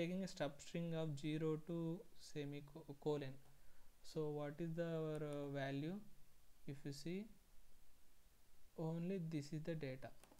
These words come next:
Whatever I have highlighted is the string that we are fetching from the entire st-, uh, uh, handler name. Okay, so if this value will be added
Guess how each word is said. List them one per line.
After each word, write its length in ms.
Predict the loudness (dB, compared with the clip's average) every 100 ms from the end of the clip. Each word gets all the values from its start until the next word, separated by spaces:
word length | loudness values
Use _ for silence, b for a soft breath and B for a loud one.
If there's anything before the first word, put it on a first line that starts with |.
| -16 -12 -2
Whatever 420 | 2 4 4 4
I 80 | 6
have 220 | 4 4 4
highlighted 480 | 6 6 4 4
is 140 | 4 4 4
the 140 | 2
string 480 | 2 4 6 6 4 4
that 220 | 4 6
we 100 | 4
are 120 | 4 4
fetching 380 | 2 2 -2 -2
from 220 | 0 0
the 100 | 0
entire 420 | 0 0 4 4 2
st-, 320 | -4 -6 -2
uh, 1300 | -2 0 0 -2 -2 -2 -2 -4 -6 -6 -4 -4 -2
uh, 240 | -2 -2 0
handler 420 | 0 0 0 0 0 -4
name. 160 | -4 -6 -8 -6
Okay, 180 | -4 -4 -4 -6 B B B -12
so 760 | 0 6 10 10 10 10 8 4 0 2 4
if 280 | 2 2 -4 -4 -2 -2 0
this 300 | 4 4 6
value 440 | 6 6 6 6
will 240 | 6 6 6
be 400 | 4 4 2 -2 -8 0
added 560 | 4 4 6 6 4